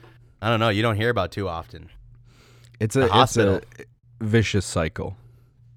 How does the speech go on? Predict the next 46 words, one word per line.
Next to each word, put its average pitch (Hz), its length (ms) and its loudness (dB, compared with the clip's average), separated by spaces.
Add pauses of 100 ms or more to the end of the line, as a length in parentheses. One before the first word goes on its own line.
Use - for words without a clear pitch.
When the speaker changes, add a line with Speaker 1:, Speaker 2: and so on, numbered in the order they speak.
(120)
Speaker 1:
Of 120 140 -6
the 117 100 2
hospital 117 380 0
going 110 260 2
out 101 220 0
<laughs> - 80 -8
fucking 117 280 -6
people 120 300 -4
up 104 380 0
and, 95 260 -6
uh, 85 300 -4 (500)
you 104 100 -2
know, 117 180 0 (200)
'cause 101 140 -6
they 113 140 0
gotta 156 180 2
keep 139 180 -4
their 110 120 0
numbers 104 360 -2
up 101 380 0
in 92 100 -10
order 95 200 -4
to 82 60 -10
stay 87 260 -6
open. - 320 -8 (1000)
Speaker 2:
Exactly, 107 600 -2
and 95 160 0
there's 117 220 -2
too 139 260 0
many 120 300 2
healthy 107 360 0
people. - 480 -10 (220)
Our 113 140 2
healthcare 127 200 0
Speaker 1:
Mm-hmm. 143 140 2
Speaker 2:
system's 135 420 -2
actually, 110 400 0
like, 92 240 -4 (460)
way 107 400 2
too 98 460 -2
effective, 123 600 0
and 95 180 0
that's 107 220 -2
the 104 80 0
reason 95 600 -2
that 87 340 -2